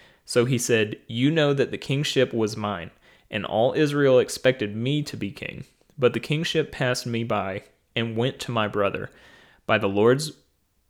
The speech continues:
by the Lord's will, it went to him. But now there is one favor I would ask of you.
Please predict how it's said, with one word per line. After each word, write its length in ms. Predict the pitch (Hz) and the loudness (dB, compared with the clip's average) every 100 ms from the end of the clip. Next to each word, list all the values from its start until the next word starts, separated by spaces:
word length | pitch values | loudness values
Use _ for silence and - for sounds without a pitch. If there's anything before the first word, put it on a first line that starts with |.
| 107 - 107 | -12 -8 -4
by 160 | 120 113 | 0 2
the 120 | 110 | 2
Lord's 420 | 110 127 135 135 | 4 6 4 2
will, 420 | 123 117 98 101 - _ _ - | 0 0 0 -4 -10 _ _ 0
it 200 | 113 107 | 0 2
went 260 | 113 117 - | 0 0 -2
to 140 | 117 | -6
him. 280 | 110 82 98 _ _ _ _ - | -6 -8 -10 _ _ _ _ -2
But 220 | 117 107 | 0 0
now 460 | 110 110 127 151 165 | 2 2 2 0 -4
there 240 | 139 123 117 | 2 4 6
is 160 | 110 | 2
one 360 | 107 110 120 151 | -2 -2 -2 -2
favor 360 | - 139 139 | -2 -2 0
I 200 | 110 110 | 0 0
would 160 | 110 107 | 0 0
ask 280 | 104 107 - | -2 -4 -8
of 140 | - | -12
you. 120 | - | -14